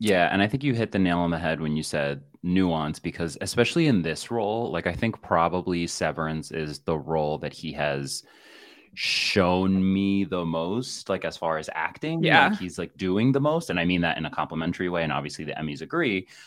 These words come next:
Speaker 1: Um, but, uh, here he's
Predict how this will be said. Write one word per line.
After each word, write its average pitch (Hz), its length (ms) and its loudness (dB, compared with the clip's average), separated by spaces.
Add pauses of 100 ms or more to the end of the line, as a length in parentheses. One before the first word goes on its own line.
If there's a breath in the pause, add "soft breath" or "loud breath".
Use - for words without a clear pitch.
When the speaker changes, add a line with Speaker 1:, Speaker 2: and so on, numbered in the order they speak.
(220 loud breath)
Speaker 1:
Um, 85 680 0
but, 92 400 2
uh, 85 340 2 (260)
here 127 640 4
he's 101 540 -2